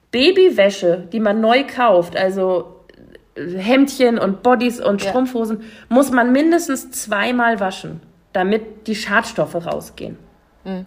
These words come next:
Speaker 1: Ich habe aber nirgendwo die Information gefunden, ob man zwischen den beiden Waschgängen die Kleidung trocknen muss oder nicht.
Speaker 2: Mhm.
Speaker 1: Ich habe
Speaker 2: Also hast du sie zweimal durchgewaschen
Speaker 1: Nein,
Speaker 2: gleich?
Speaker 1: nee, ich wusste ja nicht, ob
Speaker 2: Ach so.
Speaker 1: man,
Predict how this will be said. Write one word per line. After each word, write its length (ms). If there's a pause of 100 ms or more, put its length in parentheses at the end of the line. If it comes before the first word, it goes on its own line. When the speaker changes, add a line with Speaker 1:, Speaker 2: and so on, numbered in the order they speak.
(120)
Speaker 1:
Ich 180
habe 220
aber 180
nirgendwo 520
die 140
Information 800
gefunden, 640 (400)
ob 180
man 200
zwischen 400
den 140
beiden 340
Waschgängen 680 (720)
die 140
Kleidung 600
trocknen 480
muss 380
oder 220
nicht. 420 (560)
Speaker 2:
Mhm. 260 (680)
Speaker 1:
Ich 220
habe 480 (120)
Speaker 2:
Also 200
hast 160
du 60
sie 100
zweimal 400
durchgewaschen 500
Speaker 1:
Nein, 80
Speaker 2:
gleich? 280
Speaker 1:
nee, 200
ich 200
wusste 260
ja 160
nicht, 320 (120)
ob 360 (120)
Speaker 2:
Ach 80
so. 220
Speaker 1:
man, 260